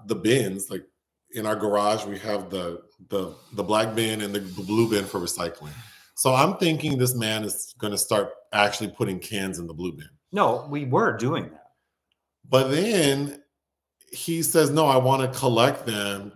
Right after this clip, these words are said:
Speaker 1: to take them to the recycling center."
Speaker 2: Yeah.
Speaker 1: Like a damn hobo. And I don't think you understand that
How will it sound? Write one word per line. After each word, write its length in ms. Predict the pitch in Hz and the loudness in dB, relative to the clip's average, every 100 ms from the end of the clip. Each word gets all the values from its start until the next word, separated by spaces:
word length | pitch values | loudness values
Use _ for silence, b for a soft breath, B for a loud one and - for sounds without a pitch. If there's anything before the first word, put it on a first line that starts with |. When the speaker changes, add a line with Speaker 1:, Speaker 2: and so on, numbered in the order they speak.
| _ _ - | _ _ -10
Speaker 1:
to 120 | 123 | -8
take 400 | 123 135 127 127 | -4 -2 -2 -2
them 260 | 127 113 | -6 -4
to 120 | 107 120 | -8 -6
the 100 | 107 | -4
recycling 600 | 101 - 117 120 104 90 | -4 -2 -2 -2 -6 -8
center." 380 | - 80 69 67 _ _ _ | -10 -12 -16 -20 _ _ _
Speaker 2:
Yeah. 140 | 185 - _ - | -14 -14 _ -4
Speaker 1:
Like 160 | 107 | -2
a 60 | 107 | -2
damn 280 | 101 104 95 | 0 -2 -2
hobo. 540 | 113 110 78 71 - _ _ _ _ B B B B | -4 -4 -6 -10 -14 _ _ _ _ B B B B
And 120 | 127 | 2
I 80 | 139 | 4
don't 160 | 185 202 | 4 2
think 200 | 175 151 | -2 -2
you 120 | 156 | -2
understand 640 | 143 131 127 135 131 127 123 | -2 -2 -2 0 2 0 0
that 360 | 101 98 - | -4 -6 -12